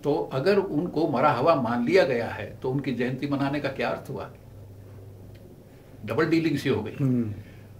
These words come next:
Speaker 1: तो ये एक विचारणीय बात है,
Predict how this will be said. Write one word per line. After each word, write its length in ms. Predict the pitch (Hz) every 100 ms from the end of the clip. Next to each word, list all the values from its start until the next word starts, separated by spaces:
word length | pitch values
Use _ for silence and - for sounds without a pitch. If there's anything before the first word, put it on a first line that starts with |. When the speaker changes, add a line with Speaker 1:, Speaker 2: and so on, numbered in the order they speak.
| - - -
Speaker 1:
तो 420 | 156 156 143 -
ये 240 | 127 165 170
एक 140 | -
विचारणीय 580 | 113 113 127 190 202 185
बात 300 | 123 104 -
है, 240 | - -